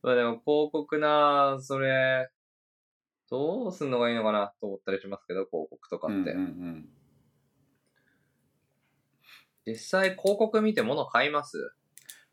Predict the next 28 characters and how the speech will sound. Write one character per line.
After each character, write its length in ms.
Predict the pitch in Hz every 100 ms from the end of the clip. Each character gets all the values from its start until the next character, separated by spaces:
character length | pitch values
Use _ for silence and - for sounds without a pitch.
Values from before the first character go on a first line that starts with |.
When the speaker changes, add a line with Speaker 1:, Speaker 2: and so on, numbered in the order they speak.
| _ _ _ _ -
Speaker 2:
う 60 |
ん、 420 | 90 87 82 78 -
買 140 | -
わ 120 | 90
な 100 | 104 117
い 60 |
か 100 | 80
な。 200 | 78 - _ _ _ _ _ _ _ _ _ _ _ _ _ _ _ _ _ _ _ _ _ -
Speaker 1:
う 80 | 92
ん、 440 | 85 82 80 78
Speaker 2:
実 180 | - -
際。 0 |
Speaker 1:
僕 20 |
も 60 | 165
あ 60 | 180
ん 60 |
ま 80 | 180
買 160 | 175 175
わ 100 | 175
な 140 | 160
い 20 |
っ 40 | 139
す 220 | - 139
ね、 220 | 67 - - _ -
言 140 | 92
う 20 | -
て 140 | 62
も。 220 | 62 -